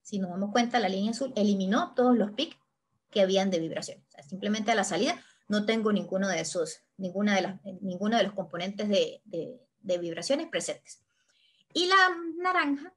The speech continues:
que está con el cuadrito, sería como el caso ideal, que sería si yo conociera realmente mi sistema.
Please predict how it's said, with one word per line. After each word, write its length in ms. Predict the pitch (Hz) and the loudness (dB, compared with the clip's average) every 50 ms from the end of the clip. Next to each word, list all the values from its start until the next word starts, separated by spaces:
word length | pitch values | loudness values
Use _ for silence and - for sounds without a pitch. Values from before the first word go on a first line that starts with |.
| _ _ | _ _
que 160 | - 208 208 208 - | -6 -6 -6 -6 -10
está 280 | _ _ _ - 202 | _ _ _ -10 -8
con 160 | 202 233 233 247 | -4 0 0 0
el 120 | 254 254 | 0 0
cuadrito, 440 | 254 294 302 302 294 285 - - 294 | 2 2 4 4 2 2 0 0 0
sería 360 | 285 - 202 190 208 214 226 | 0 2 2 2 2 0 0
como 180 | - 196 165 165 | 0 -2 -2 -2
el 80 | 165 | -2
caso 280 | 165 185 185 190 - 226 | -2 0 0 0 0 2
ideal, 300 | 208 185 190 180 180 147 - - _ _ _ _ _ _ _ _ _ | 4 6 6 6 4 2 -4 -10 _ _ _ _ _ _ _ _ _
que 120 | - 196 | -8 -8
sería 360 | - - 175 160 160 165 170 175 | -8 -8 -10 -8 -6 -6 -6 -8
si 160 | - - 180 175 | -10 -12 -8 -6
yo 100 | 170 165 | -4 0
conociera 560 | - 180 170 - - 175 170 175 170 160 156 | 0 0 -2 -2 -4 -4 -4 -4 -4 -6 -6
realmente 460 | - 156 156 - 127 120 - - - | -6 -6 -4 -4 -6 -8 -10 -12 -14
mi 80 | 139 - | -12 -12
sistema. 320 | - - - - - - | -12 -12 -14 -18 -20 -20